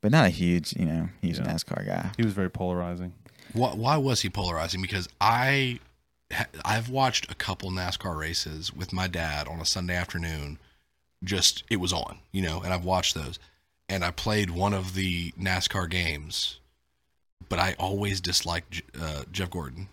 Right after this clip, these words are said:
Speaker 3: Is that his name?
Speaker 2: Yes, Jeff
Speaker 1: Jeff
Speaker 2: Gordon.
Speaker 1: Gordon.
Speaker 3: Jeff Gordon,
Speaker 2: Twenty-four.
Speaker 3: yeah. Yeah. I always disliked him. Why?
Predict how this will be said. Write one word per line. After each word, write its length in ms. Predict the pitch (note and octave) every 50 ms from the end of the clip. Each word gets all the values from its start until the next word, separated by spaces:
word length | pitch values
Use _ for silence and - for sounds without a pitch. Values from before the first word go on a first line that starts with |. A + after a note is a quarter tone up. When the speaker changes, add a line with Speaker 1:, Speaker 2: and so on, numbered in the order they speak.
| _ _ _ _ _ _ _ -
Speaker 3:
Is 80 | E2 F#2
that 60 | G2
his 80 | G2 G2
name? 220 | G2 F#2+ F#2+ G2 - - _ _ _
Speaker 2:
Yes, 260 | G#2+ G2 E2+ D#2+ -
Jeff 240 | - - G2 F#2 -
Speaker 1:
Jeff 200 | - F2 E2+ E2+
Speaker 2:
Gordon. 20 |
Speaker 1:
Gordon. 180 | E2 F#2+ F#2 F2+
Speaker 3:
Jeff 60 | E2+
Gordon, 120 | E2+ E2+ C#2
Speaker 2:
Twenty-four. 440 | G#2 G#2+ G#2 G2 - F2+ D#2 D#2 - - - -
Speaker 3:
yeah. 100 | G2 D#2
Yeah. 40 | C#2 - - _ _ _ _ _ _ _ _ _ -
I 60 | -
always 200 | A2 A#2 B2 A2+
disliked 260 | - G2+ G2+ F#2+ - -
him. 120 | G2+ F#2+
Why? 460 | F#2 G#2+ G2+ F#2+ F2+ - - - -